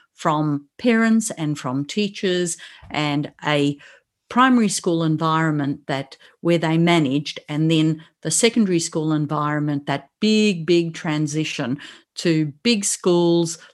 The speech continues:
lots of changes, lots of classrooms, lots of subjects, and the wheels fall off, uh, in about,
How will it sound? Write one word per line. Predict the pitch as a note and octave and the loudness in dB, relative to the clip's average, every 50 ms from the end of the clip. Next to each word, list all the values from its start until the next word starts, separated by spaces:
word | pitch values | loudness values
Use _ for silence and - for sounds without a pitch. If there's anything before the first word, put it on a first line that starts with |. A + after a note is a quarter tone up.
| _ - | _ 0
lots | F#3+ F#3+ - - - - | 0 0 0 0 -4 -10
of | F3+ E3 | -8 -8
changes, | - - F#3 E3 D3+ D#3 D#3+ D#3+ D#3+ D#3+ D#3 - E3 | -8 -4 -2 0 2 2 2 0 0 -2 -4 -2 -4
lots | F3 - - - - | -4 -4 -4 -6 -8
of | E3+ E3 | -8 -8
classrooms, | - - E3+ D#3 C#3+ D3 - - - E3 D#3 D#3 D3+ - | -6 -2 0 0 0 0 -2 -6 -4 -4 -4 -2 -2 -2
lots | F#3 - - - - | -4 -4 -4 -6 -6
of | F#3+ E3 | -6 -6
subjects, | - - E3+ D3 - D3 - D#3+ C#3+ - - - - - - - - - - - - _ _ _ _ _ | -4 -4 -4 -4 -4 -4 -4 -4 -4 -4 -4 -6 -6 -6 -10 -16 -16 -18 -18 -20 -20 _ _ _ _ _
and | - F3 D#3+ E3 | 2 4 4 6
the | E3 | 6
wheels | D#3+ E3 D#3+ D#3+ D#3 D#3 - | 4 4 2 2 0 -2 -6
fall | - - D3+ C#3 C3+ C#3+ C#3+ | -8 -6 -6 -6 -4 -4 -4
off, | G#2+ - - - - - - - _ _ _ - | -4 -4 -6 -10 -14 -14 -14 -18 _ _ _ -10
uh, | C#3+ C#3+ D3 C#3+ C#3+ C3 - - | -6 -6 -4 -6 -6 -8 -6 -2
in | E3 D#3 | -2 0
about, | D3+ C#3 D3+ D3 C#3+ C#3+ D3+ - | 0 0 -2 -2 -2 -2 -4 -6